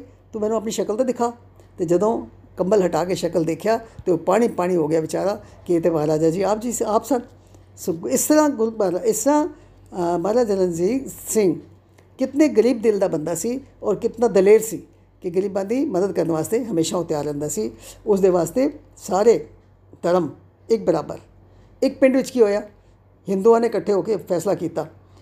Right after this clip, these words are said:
ਕਿ ਜਿਹੜੇ ਮੁਸਲਮਾਨ ਨੇ ਨਾ, ਸਵੇਰੇ ਸਵੇਰੇ ਬਾਂਗ ਦਿੰਦੇ ਨੇ, ਸਾਡੀ ਨੀਂਦ ਖਰਾਬ ਹੁੰਦੀ ਹੈ,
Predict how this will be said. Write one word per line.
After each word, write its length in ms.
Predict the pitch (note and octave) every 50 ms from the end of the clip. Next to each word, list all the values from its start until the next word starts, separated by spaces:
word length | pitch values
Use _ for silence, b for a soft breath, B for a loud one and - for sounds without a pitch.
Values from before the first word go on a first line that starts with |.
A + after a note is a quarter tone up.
| b b b - -
ਕਿ 200 | B3 C4 C#4 C4+
ਜਿਹੜੇ 200 | A3+ B3+ C4+ C4+
ਮੁਸਲਮਾਨ 440 | A#3 A3 F3+ A#3+ A#3 A#3 A#3 A#3+ B3
ਨੇ 100 | C4+ C#4+
ਨਾ, 120 | C#4+ C4
ਸਵੇਰੇ 280 | - - A3+ A3+ B3 A#3
ਸਵੇਰੇ 180 | A#3 A#3+ A3
ਬਾਂਗ 240 | F3+ E3+ E3+ F3+ F#3+
ਦਿੰਦੇ 280 | F#3+ G#3 G3+ G#3+ A3+ A#3
ਨੇ, 100 | A#3+ G#3
ਸਾਡੀ 240 | F3+ D#3+ D#3+ F#3
ਨੀਂਦ 220 | F3+ E3+ F3+ F3+ E3+
ਖਰਾਬ 280 | - D#3+ D#3+ E3 E3
ਹੁੰਦੀ 240 | D#3 C#3+ C#3 D#3+ F3
ਹੈ, 60 | F#3